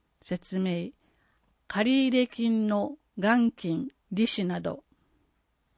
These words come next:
衛生費、予算減額、四十三億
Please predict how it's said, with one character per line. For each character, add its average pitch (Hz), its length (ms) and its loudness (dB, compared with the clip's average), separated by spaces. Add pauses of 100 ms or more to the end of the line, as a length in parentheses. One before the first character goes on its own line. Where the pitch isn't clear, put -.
(920)
衛 254 240 6
生 247 360 2
費、 185 360 -8 (680)
予 185 120 0
算 254 380 2
減 240 320 2
額、 175 420 -6 (1000)
四 285 420 8
十 190 280 0
三 220 420 0
億 180 460 -6